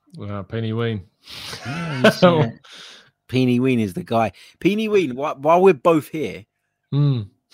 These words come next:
Speaker 2: you've been, uh, you've been posing as me in Tom Canton's chat. What's going
Speaker 1: Yeah,
Speaker 2: on?
Speaker 1: I think he changed his name to Larry Simeon. <laughs>
Speaker 2: Unbelievable. Unbelievable.
Speaker 1: Oh, dear.
Speaker 2: Unbelievable.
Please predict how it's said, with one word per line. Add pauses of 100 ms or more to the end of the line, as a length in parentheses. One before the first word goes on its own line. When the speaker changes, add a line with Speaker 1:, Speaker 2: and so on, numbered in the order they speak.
(280)
Speaker 2:
you've
been,
uh,
you've
been
posing
as
me
in
Tom
Canton's
chat.
What's
going
Speaker 1:
Yeah,
Speaker 2:
on?
Speaker 1:
I
think
he
changed
his
name
to
Larry
Simeon. (260)
<laughs>
Speaker 2:
Unbelievable. (400)
Unbelievable. (840)
Speaker 1:
Oh,
dear. (180)
Speaker 2:
Unbelievable.